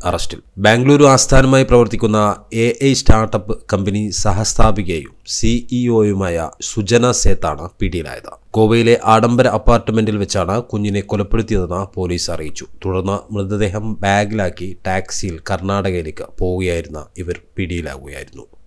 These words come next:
അപ്പാർട്ട്മെന്റിലെ ജീവനക്കാർക്ക് തോന്നിയ സംശയമാണ് സുജനയെ കുടുക്കിയത്. ശനിയാഴ്ച മകനെയും കൂട്ടി അപ്പാർട്ട്മെന്റിലെത്തിയ അവർ തിങ്കളാഴ്ച രാവിലെ മടങ്ങുമ്പോൾ കുട്ടി ഒപ്പമില്ലായിരുന്നു. ബാംഗ്ലൂരുവിലേക്ക് പോകാൻ അത്യാവശ്യമായി ടാക്സി വേണമെന്ന് സുജന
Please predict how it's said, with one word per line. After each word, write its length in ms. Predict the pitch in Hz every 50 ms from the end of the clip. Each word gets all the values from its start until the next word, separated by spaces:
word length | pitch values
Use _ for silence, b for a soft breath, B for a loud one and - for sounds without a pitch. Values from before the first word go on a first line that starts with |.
| - -
അപ്പാർട്ട്മെന്റിലെ 580 | 104 104 - 143 147 151 165 170 151 147 147 151
ജീവനക്കാർക്ക് 680 | 143 131 131 131 123 139 139 135 - 139 131 117 - 107 123
തോന്നിയ 300 | 120 117 117 113 113 110
സംശയമാണ് 920 | - - 110 104 107 101 - - 123 110 104 95 85 82 80 87 98 - -
സുജനയെ 520 | - - 110 87 98 98 98 95 92 90
കുടുക്കിയത്. 500 | - - - - 90 - - 80 - - - _ - -
ശനിയാഴ്ച 460 | - - - 90 95 95 98 - - 104 92 - -
മകനെയും 480 | 101 98 95 92 104 113 117 117 117 113
കൂട്ടി 420 | - 101 - - 101 101 101 95 - - - -
അപ്പാർട്ട്മെന്റിലെത്തിയ 880 | 95 - - 117 117 113 - 113 117 110 104 101 98 - - 101 92 -
അവർ 240 | 87 82 90 87 - - - - 113
തിങ്കളാഴ്ച 460 | 107 117 117 127 131 131 131 - 127
രാവിലെ 360 | 113 104 104 104 101 98 98
മടങ്ങുമ്പോൾ 540 | 98 98 92 90 95 101 101 87 80 69 - _
കുട്ടി 500 | - 101 101 90 - - - 113 90 - - _ -
ഒപ്പമില്ലായിരുന്നു. 720 | 95 87 - - 110 95 92 76 69 69 67 67 69 - - - - _ - 92
ബാംഗ്ലൂരുവിലേക്ക് 800 | 98 98 101 107 110 123 127 120 123 120 120 120 120 117 -
പോകാൻ 440 | 101 113 110 110 107 113 113 113 113 - -
അത്യാവശ്യമായി 720 | 107 - - 127 120 123 120 120 - - 110 107 107 110 104 - 113
ടാക്സി 360 | 110 110 107 - - - 127
വേണമെന്ന് 520 | 120 113 101 98 95 92 95 95 95 101
സുജന 420 | - - 104 90 107 95 95 92